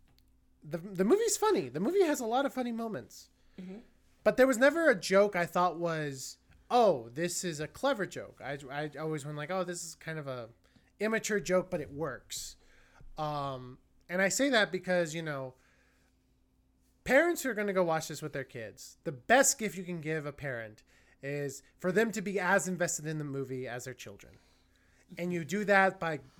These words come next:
Speaker 1: giving the, making the story as mature as possible, <coughs> making the characters as fully realized as possible, and, you know, making the humor work on two different levels. This movie doesn't do that. This movie,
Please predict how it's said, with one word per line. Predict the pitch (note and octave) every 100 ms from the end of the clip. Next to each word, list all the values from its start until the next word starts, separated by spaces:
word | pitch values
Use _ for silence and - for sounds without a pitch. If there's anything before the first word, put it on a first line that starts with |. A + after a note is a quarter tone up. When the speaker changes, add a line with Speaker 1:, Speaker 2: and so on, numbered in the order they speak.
| - -
Speaker 1:
giving | F3+ F#3+ F#3+
the, | F3 F3
making | D#3 F3+ G3+
the | F3
story | - F3+ F#3 E3+
as | C#3
mature | C#3 - F3+
as | F3+
possible, | - F3+ - F3+ E3 E3+ - - -
<coughs> | - -
making | F#3 F#3+ G#3
the |
characters | F#3+ F#3 F3+ F3+ E3+
as | D3
fully | - E3+ D3
realized | B2+ E3 F3+ F3 E3
as | D3
possible, | F3+ E3 - D#3 E3 E3 D#3+ E3 _ _ _ _ -
and, | F3 F3 F3+
you |
know, | F#3+ E3+
making | D#3+ F3 F3+ G#3
the | G3
humor | F#3+ - C4 G#3+ F3
work | D3+ E3 D#3+
on | D#3+
two | D3+
different | C3+ C3+ C3+
levels. | D#3+ E3+ - - - - _ _ _ _ _
This | D#3 D3+
movie | C#3+ B2
doesn't | C3 C3
do | D#3+ F#3
that. | A2 - _ _ _ _ _ _
This | C#3+ -
movie, | F3+ F#3+ G3 G3 F#3